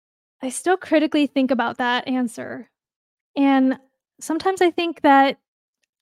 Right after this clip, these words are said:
it's not the best answer. And so I wrote here in my little presentation back then,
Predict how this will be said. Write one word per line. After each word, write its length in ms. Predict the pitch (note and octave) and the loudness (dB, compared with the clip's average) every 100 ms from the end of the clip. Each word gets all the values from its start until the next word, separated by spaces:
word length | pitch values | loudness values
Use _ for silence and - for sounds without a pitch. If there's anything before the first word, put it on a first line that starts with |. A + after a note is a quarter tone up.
| _ _ _ | _ _ _
it's 280 | - C4 - | -6 -6 0
not 420 | C4 B3+ C4 C#4+ | 0 2 0 -2
the 100 | B3+ | -4
best 300 | B3 C4 - | 0 0 0
answer. 420 | D4 G#4 - - - _ _ _ _ _ _ _ _ _ _ - | -2 -4 -4 -12 -18 _ _ _ _ _ _ _ _ _ _ -2
And 140 | C4+ | 2
so 320 | D4 C#4 C4+ - - - - - | 6 6 6 2 -10 -18 -20 0
I 160 | C4+ C4+ | 4 6
wrote 240 | C#4 C4+ | 6 2
here 360 | A3+ F4 D4+ B3+ | 0 0 0 -2
in 180 | A#3+ B3 | -2 -2
my 180 | A#3+ | 0
little 220 | A#3+ A#3+ A#3+ | -2 -2 -2
presentation 600 | B3 A#3+ A#3+ A#3+ A3+ A3+ | -4 -4 -4 -4 -4 -2
back 200 | A3 - | -2 0
then, 500 | B3+ B3+ A3+ A3 A3+ | 2 4 2 -2 -4